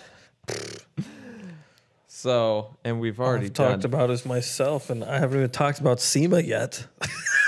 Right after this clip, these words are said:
Speaker 2: No, it was. Uh, I'll just wrap it up real quick here with
Speaker 1: Okay,
Speaker 2: sema.
Speaker 1: thank you.
Speaker 2: Uh,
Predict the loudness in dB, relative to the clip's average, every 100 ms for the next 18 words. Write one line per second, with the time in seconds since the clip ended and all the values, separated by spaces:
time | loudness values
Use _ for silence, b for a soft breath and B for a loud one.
0 | 2 2 0 -2 -14 -14 -16 B B B
1 | B B B B _ 0 4 6 6 4
2 | 0 -2 -8 -6 -6 -6 0 2 2 2
3 | 2 2 0 -6 -4 -8 -4 -6 -4 -6
4 | 2 2 4 2 2 -2 -2 -6 -14 -18
5 | _ _ b b b b b b b _
6 | _ _ _ _ _ _ 4 6 6 6
7 | 4 4 4 4 0